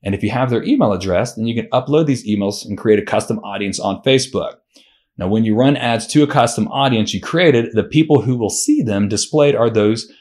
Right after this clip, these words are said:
whose email addresses you uploaded. So you can also create a custom audience of the people who have visited your church's website. This tactic is another great option to target people who are either members of your church or familiar with your church.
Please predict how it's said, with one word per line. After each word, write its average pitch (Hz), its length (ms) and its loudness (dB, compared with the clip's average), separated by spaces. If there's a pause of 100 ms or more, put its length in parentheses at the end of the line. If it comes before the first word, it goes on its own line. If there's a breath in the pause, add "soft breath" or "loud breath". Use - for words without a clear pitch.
(160 soft breath)
whose 110 240 -2
email 147 300 4
addresses 101 440 2
you 110 180 -2
uploaded. 78 680 -2 (520 soft breath)
So - 140 0
you 101 180 2
can 104 120 -4
also 117 280 4
create 120 240 2
a 110 80 2
custom 120 300 2
audience 120 460 0
of 110 140 -2
the 104 60 -6
people 123 520 0
who 123 120 0
have 104 160 0
visited 147 320 4
your 143 120 0
church's 127 340 0
website. 151 540 4 (320 loud breath)
This 107 100 -4
tactic 127 340 2
is 110 140 0
another 117 240 4
great 113 200 2
option 107 320 -2
to 95 60 -2
target 101 320 -2
people 101 280 -4
who 101 80 -2
are 95 200 -2
either 95 200 -2
members 131 420 0
of 131 140 0
your 131 100 -2
church 135 340 -2
or 95 140 -2
familiar 104 500 0
with 98 300 -2
your 82 100 -8
church. - 480 -8